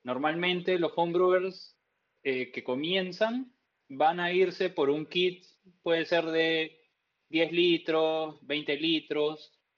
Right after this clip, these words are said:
A veces comenzamos experimentando un poco con nuestros amigos que hacen homebrew, nos enseñan algunas cosas y después ya nos animamos por el kit. Pero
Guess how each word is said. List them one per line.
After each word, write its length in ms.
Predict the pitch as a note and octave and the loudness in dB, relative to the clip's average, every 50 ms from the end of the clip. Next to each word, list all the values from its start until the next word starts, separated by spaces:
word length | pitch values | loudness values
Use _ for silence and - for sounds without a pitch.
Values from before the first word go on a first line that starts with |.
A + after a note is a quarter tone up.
| _ | _
A 100 | - F3 | 2 4
veces 300 | F#3+ A3 G#3+ A3+ B3 A3+ | 4 4 2 2 -2 -2
comenzamos 760 | A#3 A3 G3+ F3+ E3 - G3 G3 G3 G#3 G#3 G3+ G3 - - D#3 | -2 -4 -4 -4 -4 -2 -2 -2 0 -2 -4 -4 -6 -10 -8 -2
experimentando 680 | D3+ D3 C#3+ - - C#3+ C#3+ C#3+ C#3+ C#3+ F3 F3 F#3 F#3+ | -2 -2 0 0 -2 -2 0 -2 -2 -2 -2 -2 -2 -4
un 100 | F#3 F3+ | -4 -2
poco 720 | F#3+ F#3+ F#3 F3+ F#3+ F#3 F#3 F#3+ F#3+ F#3 F#3 - - _ _ | 0 -2 0 0 0 0 0 0 -2 -4 -8 -12 -18 _ _
con 260 | _ - B2+ B2+ B2+ | _ -4 -4 -2 -2
nuestros 240 | B2+ B2 C3 C#3 A#2+ | -6 -8 -8 -8 -6
amigos 320 | B2 C#3 E3 F#3 F#3+ F3+ F#3+ | -6 -4 -2 -2 -2 -2 0
que 100 | - E3+ | -2 -2
hacen 300 | D#3 - F3 E3 D#3+ C#3+ | -2 -2 -4 -4 -4 -4
homebrew, 400 | - E3+ E3 D#3+ D#3+ F3+ G#3+ A#3 | -2 -2 -2 0 2 2 2 2
nos 180 | G#3 E3 C3+ - | 0 -6 -8 -8
enseñan 440 | C3 A#2 A2+ - E3+ F3 F3 E3+ D#3+ | -8 -6 0 0 0 0 2 0 0
algunas 280 | C#3 C#3+ D3+ D#3 C#3 | 0 0 -2 -4 -4
cosas 320 | - - F3+ E3 F#3 F3+ D#3 | 0 -2 -2 0 -2 -2 0
y 60 | C#3 | -2
después 280 | A2+ - - E3+ E3 D3+ | -2 0 0 0 2 2
ya 80 | D#3 D#3 | 2 0
nos 120 | D3+ C#3 | 0 -2
animamos 360 | C#3+ B2+ A#2 A2+ B2 C3+ C3+ - | -4 -6 -6 -6 -6 -6 -6 -4
por 100 | - A2+ | -6 -6
el 120 | G2 - | -6 -6
kit. 220 | - G#2+ - _ _ _ _ _ _ _ _ _ _ _ _ _ _ _ | -8 -10 -10 _ _ _ _ _ _ _ _ _ _ _ _ _ _ _
Pero 520 | - B3+ A#3+ A3 A3+ B3 C#4 - - _ | 4 4 4 4 2 0 -2 -6 -16 _